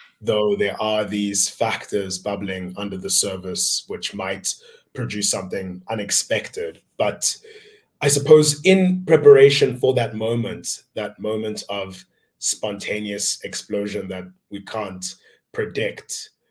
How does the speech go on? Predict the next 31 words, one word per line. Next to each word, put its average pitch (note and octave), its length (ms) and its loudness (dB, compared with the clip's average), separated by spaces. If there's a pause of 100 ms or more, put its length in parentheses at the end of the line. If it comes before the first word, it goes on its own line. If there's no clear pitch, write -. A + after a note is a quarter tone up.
(920)
what C#3+ 500 4
might C#3 500 0 (400)
a A#2+ 160 -2
program F#2+ 960 0 (480)
that G2 500 -8 (460)
is A#2+ 260 -8
able A2 340 -6
to G#2 420 -8
persuade G2+ 880 -4 (440)
Egyptians G#2 1000 -8
to G2 440 -10 (340)
a G2 60 -12
political G2+ 480 -4
alternative, G2 560 -8
what B2+ 320 -4
might A#2 240 -2
that A2 180 -4
look G#2+ 200 -8
like? F2+ 340 -10
Earlier G#2+ 180 -2
you G#2 120 -4
were F#2+ 40 -8
saying G#2 360 -4
that F#2 240 -10 (320)
part A#2 200 -2
of G2 100 -4
the G#2+ 60 -10
problem A2+ 380 -6
of G2+ 180 -8
twenty A2+ 320 -6
eleven B2+ 640 0